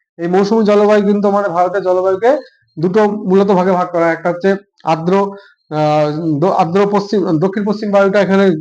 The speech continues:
বর্ষাকালে হয়, তাই আর্দ্র। আর উত্তর পূর্ব মৌসুমী বায়ুটা যেহেতু শীতকালে হয়, তাই শুষ্ক। তো এই মৌসুমী বায়ু যখন আসে আমাদের আরব সাগর থেকে, তখন প্রচুর পরিমাণে বর্ষাকালে বৃষ্টিপাত ঘটায়,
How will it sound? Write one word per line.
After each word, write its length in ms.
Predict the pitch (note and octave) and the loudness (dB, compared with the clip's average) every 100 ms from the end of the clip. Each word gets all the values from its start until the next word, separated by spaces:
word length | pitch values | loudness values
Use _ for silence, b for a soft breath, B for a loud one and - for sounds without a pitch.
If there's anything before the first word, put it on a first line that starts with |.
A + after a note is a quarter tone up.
| D#3 | -2
বর্ষাকালে 400 | F3 F3+ G3 F#3+ | -2 0 0 2
হয়, 100 | F#3 | 0
তাই 120 | F#3+ | 2
আর্দ্র। 440 | F3+ F3 F#3+ C4 C4 B B - | 0 0 0 0 -2 B B -6
আর 120 | D3 | -4
উত্তর 240 | F3+ G#3+ | 0 0
পূর্ব 220 | F#3+ G#3 G3 | 0 0 2
মৌসুমী 320 | F#3+ F#3 F#3+ | 2 0 0
বায়ুটা 180 | F#3 E3+ F3+ | 0 -2 -2
যেহেতু 180 | F3+ F#3 | -2 -2
শীতকালে 360 | F#3+ F#3+ F3 F3+ | -4 -4 -2 -2
হয়, 180 | F#3+ | -2
তাই 160 | F3 E3+ | -4 -4
শুষ্ক। 280 | A3 G3+ G#3+ B2 G#2+ - - _ _ _ _ _ _ _ _ _ _ _ _ _ | -2 -4 -2 -4 -4 -20 -20 _ _ _ _ _ _ _ _ _ _ _ _ _
তো 60 | F#3+ | -2
এই 80 | G#3+ | 2
মৌসুমী 320 | A3+ A3 A3+ | 2 2 2
বায়ু 180 | A3+ A3 | 2 2
যখন 240 | G#3 A3 | 2 2
আসে 240 | F#3+ F#3+ | 0 2
আমাদের 220 | G3+ G#3 G#3 | 0 2 2
আরব 180 | G3 | 0
সাগর 200 | G3 F#3+ | 0 0
থেকে, 340 | F#3+ F#3+ F#3 C4 - _ - | 0 0 0 -4 -10 _ -10
তখন 340 | E3+ G3 G3 | -2 0 0
প্রচুর 240 | G3 G#3+ G#3 | -2 -2 0
পরিমাণে 340 | G3+ G3+ G3 | 2 2 2
বর্ষাকালে 400 | F#3+ F#3 G3 F#3+ | 0 0 0 0
বৃষ্টিপাত 360 | F#3 F#3 G3 F3 | 0 -4 -4 -4
ঘটায়, 300 | F3 F#3+ | -2 -2